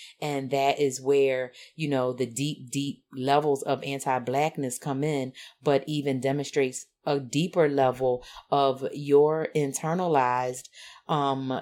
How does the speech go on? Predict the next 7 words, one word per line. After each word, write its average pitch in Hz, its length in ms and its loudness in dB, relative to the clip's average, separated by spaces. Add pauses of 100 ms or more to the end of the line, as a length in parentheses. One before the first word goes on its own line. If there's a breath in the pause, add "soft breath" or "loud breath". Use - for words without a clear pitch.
you 156 200 -2
know, 135 460 0
self-loathing, 139 1120 2 (260 loud breath)
shame, 139 720 -4 (220 soft breath)
hatred, 131 680 0 (260)
you 151 140 -2
know, 123 520 0